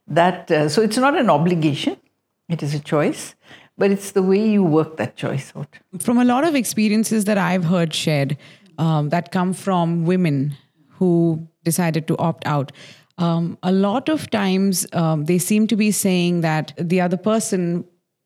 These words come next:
Speaker 2: hadn't m-, grown up yet, hadn't gone from being a boy to a man yet, so wasn't shouldering financial responsibilities or any other kind of responsibilities.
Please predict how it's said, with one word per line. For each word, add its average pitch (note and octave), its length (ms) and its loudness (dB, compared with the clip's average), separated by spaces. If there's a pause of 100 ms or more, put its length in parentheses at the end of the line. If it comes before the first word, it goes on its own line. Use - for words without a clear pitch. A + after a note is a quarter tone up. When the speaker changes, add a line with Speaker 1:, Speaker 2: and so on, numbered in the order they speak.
Speaker 2:
hadn't F#3+ 600 -2 (500)
m-, E3+ 160 -6 (280)
grown G#3 460 2
up - 320 -4 (340)
yet, - 360 -2 (480)
hadn't G3 440 -2
gone F#3 200 2
from G3 200 -2
being F3+ 220 -2
a F#3 40 -2
boy E3+ 300 -2
to F3 200 -4
a E3+ 40 0
man E3+ 340 2
yet, D3+ 320 0 (320)
so - 220 0
wasn't G3 400 2
shouldering F3+ 800 -2 (260)
financial F#3 540 -2
responsibilities G3 1040 -2
or E3+ 100 2
any G3+ 260 2
other F3+ 200 0
kind D#3 220 -2
of D3 80 -2
responsibilities. C#3+ 920 -2